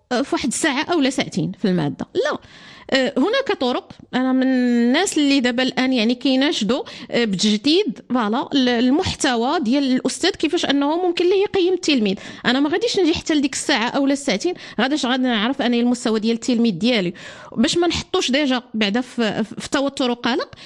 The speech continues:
لأن كاينين الوليدات اللي شنو اللي كيوقع لهم؟ هو طيلة ال-، ال-، ال-، المدة ديال الدراسة هو متبع مع الأستاذ، هو كيدي الواجبات ديالو، هو يعني منضبط، هو، ولكن يوم الامتحان وقع واحد الحدث، وكاين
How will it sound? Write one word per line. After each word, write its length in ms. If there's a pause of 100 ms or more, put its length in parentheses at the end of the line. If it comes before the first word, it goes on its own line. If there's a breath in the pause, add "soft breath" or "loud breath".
(120)
لأن 240
كاينين 400
الوليدات 380
اللي 120
شنو 140
اللي 140
كيوقع 320
لهم؟ 280 (340 loud breath)
هو 200
طيلة 840
ال-، 120
ال-، 160
ال-، 200
المدة 460
ديال 220
الدراسة 500 (200)
هو 260
متبع 320
مع 160
الأستاذ، 460 (400 loud breath)
هو 420
كيدي 800
الواجبات 520
ديالو، 440 (300 loud breath)
هو 540
يعني 300
منضبط، 760
هو، 320 (180)
ولكن 600
يوم 200 (100)
الامتحان 540 (140)
وقع 260
واحد 140
الحدث، 460 (440 soft breath)
وكاين 240